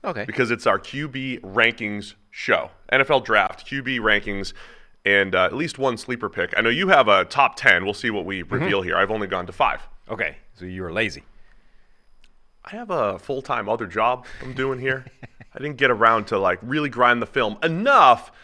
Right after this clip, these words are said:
Speaker 2: to have
Speaker 1: You
Speaker 2: a
Speaker 1: see,
Speaker 2: strong enough take.
Speaker 1: you see,
Speaker 2: I could, I could make one up, though.
Speaker 1: what you should have done is point out that the model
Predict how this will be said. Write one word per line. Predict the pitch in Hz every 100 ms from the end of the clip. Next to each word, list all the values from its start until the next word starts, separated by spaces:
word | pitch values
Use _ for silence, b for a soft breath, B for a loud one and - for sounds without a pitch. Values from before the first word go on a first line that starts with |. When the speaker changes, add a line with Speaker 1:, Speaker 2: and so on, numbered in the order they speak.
| b -
Speaker 2:
to | 120
have | 127 110 101 95 - _ _ _ _ _ _ _ - -
Speaker 1:
You | 123
Speaker 2:
a |
Speaker 1:
see, | -
Speaker 2:
strong | - 113
enough | 110 101 -
take. | 101 78 - _
Speaker 1:
you | 127 120
see, | -
Speaker 2:
I | 131
could, | - - - -
I |
could | - 269
make | - -
one | 87
up, | 85 101
though. | - 104
Speaker 1:
what | 120
you | 113
should | - 196 254
have | 131
done | 76 78 76 85 - - -
is | 104 101 92 80
point | - - 135 113
out | 117 107 92 -
that | 98 90 -
the | 98
model | 90 104 135 147 82 71